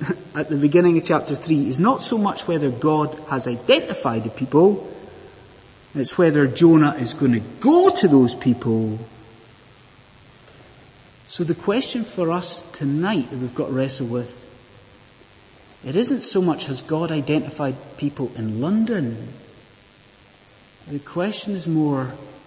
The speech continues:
are you and I gonna be obedient?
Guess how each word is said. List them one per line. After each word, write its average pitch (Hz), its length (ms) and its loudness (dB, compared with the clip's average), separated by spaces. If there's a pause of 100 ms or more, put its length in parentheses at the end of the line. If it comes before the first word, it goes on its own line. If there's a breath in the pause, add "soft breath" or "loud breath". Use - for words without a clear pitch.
(1400)
are 135 120 -4
you 165 340 -2
and 175 120 -2
I 156 260 0
gonna 135 300 -2
be 127 240 0
obedient? 156 680 -4